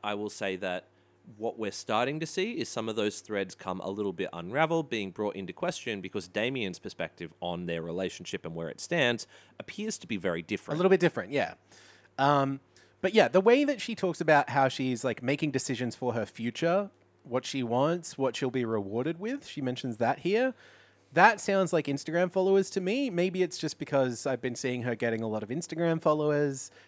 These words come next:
Speaker 2: Maybe it's 'cause that's how I answer most unanswered questions with, to do with The Bachelor.
Speaker 1: Right.
Speaker 2: And that's okay. Like, you know, that's kind of what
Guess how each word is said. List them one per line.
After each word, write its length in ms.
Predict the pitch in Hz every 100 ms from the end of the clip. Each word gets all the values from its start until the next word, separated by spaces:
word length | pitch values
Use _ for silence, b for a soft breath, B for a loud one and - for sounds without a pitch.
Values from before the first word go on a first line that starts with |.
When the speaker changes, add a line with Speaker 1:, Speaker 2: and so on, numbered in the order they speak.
| B
Speaker 2:
Maybe 180 | 127 131
it's 140 | 120
'cause 200 | - 123
that's 200 | 123 127
how 140 | 135 120
I 60 |
answer 300 | 117 117 131
most 300 | 107 113 127
unanswered 500 | 135 139 143 147 151
questions 480 | 143 156 - 180 175
with, 220 | 180 175 - 156
to 100 | 180
do 100 | 185
with 140 | 185
The 60 | 185
Bachelor. 420 | 190 190 226 262
Speaker 1:
Right. 220 | 160 87 - _ _ _ _ _ _ _ -
Speaker 2:
And 140 | 233
that's 160 | 294 302
okay. 580 | 302 - 143 107 180 226
Like, 340 | 151 160 147 -
you 120 | 170
know, 180 | 143 110
that's 220 | 139 170 -
kind 240 | - 156 160
of 140 | 135
what 220 | 147 143